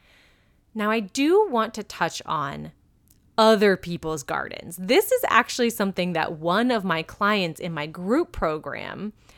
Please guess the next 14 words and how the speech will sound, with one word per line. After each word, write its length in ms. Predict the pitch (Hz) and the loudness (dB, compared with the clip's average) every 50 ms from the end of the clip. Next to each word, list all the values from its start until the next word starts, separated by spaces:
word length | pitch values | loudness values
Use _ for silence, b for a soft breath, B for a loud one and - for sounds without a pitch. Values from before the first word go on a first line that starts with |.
| b b b b b b b b b | b b b b b b b b b
talked 360 | - - - 180 170 - - | -6 0 2 2 2 2 -2
about. 460 | 185 156 156 147 147 147 156 - - - - | -4 -2 0 0 0 0 0 -4 -6 -6 -4
I, 300 | 196 196 196 208 202 - | 0 2 2 2 2 2
I 140 | - 180 175 | 0 0 0
actually 320 | 180 190 185 - - 185 165 | 0 -2 -2 -2 -4 -4 -2
went 260 | 156 180 190 170 - | -2 -2 -2 -4 -4
through 160 | - 185 175 | -6 -6 -4
this 180 | 156 160 143 156 | -4 -6 -6 -6
boundaries 640 | 151 175 156 156 165 175 170 170 170 165 151 - | -2 0 0 0 0 0 -2 -4 -4 -6 -6 -6
exercise 640 | - 170 - - - 180 160 - - 143 143 143 - | -8 -10 -8 -8 -8 -8 -8 -8 -6 -6 -6 -8 -8
with 140 | - 147 - | -12 -12 -10
them 220 | - 139 139 147 | -10 -10 -8 -8
very 260 | 147 160 156 170 196 208 | -8 -6 -6 -6 -6 -8
recently. 640 | 180 160 143 - - - - - 123 135 233 247 | -8 -10 -10 -10 -12 -14 -14 -14 -10 -10 -10 -10